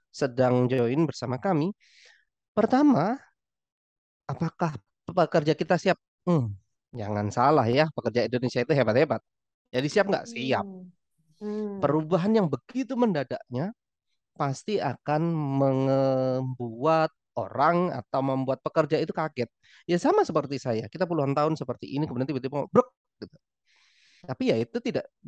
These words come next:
Speaker 1: eh, mau tidak mau kan kita bisa, eh, terima.
Speaker 2: Betul.
Speaker 1: Awal-awal doang sebenarnya strugglingnya.
Speaker 2: Hmm,
Speaker 1: Sebulan, dua
Speaker 2: oke.
Speaker 1: bulan pertama itu struggling, tiga bulan pertama struggling, tapi setelah itu biasa, sudah akan, ya sudah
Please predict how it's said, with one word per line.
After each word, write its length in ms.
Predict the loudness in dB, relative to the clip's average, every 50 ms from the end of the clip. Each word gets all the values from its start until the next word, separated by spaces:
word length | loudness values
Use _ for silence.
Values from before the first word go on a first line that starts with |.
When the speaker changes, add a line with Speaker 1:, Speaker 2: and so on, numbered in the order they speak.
| -6
Speaker 1:
eh, 100 | -2 0
mau 220 | 2 4 4 4 2
tidak 240 | 2 0 0 2 4
mau 160 | 4 4 4
kan 160 | 2 0 -4
kita 240 | -6 -6 -6 -8 -8
bisa, 160 | -8 -10 -14 -12 -8
eh, 320 | -6 -4 -2 -2 -2 -4 -2 -2
terima. 340 | -2 -2 -2 -2 -4 -4 -8 -12 _ _ -20 -20 -20 -20 -12 -6
Speaker 2:
Betul. 80 | -2 0
Speaker 1:
Awal-awal 540 | 2 4 4 2 2 2 2 2 4 4 4 4
doang 500 | 4 4 2 2 0 0 0 2 0 0
sebenarnya 680 | -2 -4 -6 -4 -4 -4 -4 -6 -8 -6 -4 -4 -4 -4
strugglingnya. 640 | -4 -4 -4 -4 -4 -2 -4 -4 -2 -4 -6 -8 -12 -16 _ _ _ _ _ _ _ -10
Speaker 2:
Hmm, 960 | -8 -6 -6 -6 -8 -8 -10 -10 -10 -10 -10 -10 -10 -10 -10 -10 -8 -8 -6 -4
Speaker 1:
Sebulan, 480 | -4 -4 -2 -2 0 2 2 4 4 4
dua 160 | 4 2 2
Speaker 2:
oke. 60 | 2
Speaker 1:
bulan 240 | 2 2 2 2 0
pertama 480 | 0 -2 -4 -4 -4 -2 -2 -2 -2 -4
itu 160 | -6 -8 -10
struggling, 600 | -8 -8 -8 -6 -6 -8 -8 -6 -4 -2 -2 -2 -4
tiga 160 | -4 -4 -4
bulan 300 | -4 -4 -4 -4 -4 -6
pertama 400 | -8 -8 -6 -6 -4 -4 -4 -6
struggling, 400 | -6 -10 -10 -8 -6 -6 -4 -4
tapi 160 | -2 -4 -4 -4
setelah 300 | -6 -4 -4 -4 -4 -6
itu 100 | -6 -8
biasa, 560 | -6 -2 -2 -2 -2 -2 -4 -6 -10 -10 -10
sudah 400 | -10 -10 -6 -4 -2 -2 -2 -2
akan, 320 | -2 -2 -2 -2 -2 -4 _ _ _ -20 -20 _ -8
ya 160 | -8 -8 -8 -4
sudah 500 | -2 -2 0 0 2 2 2 2 0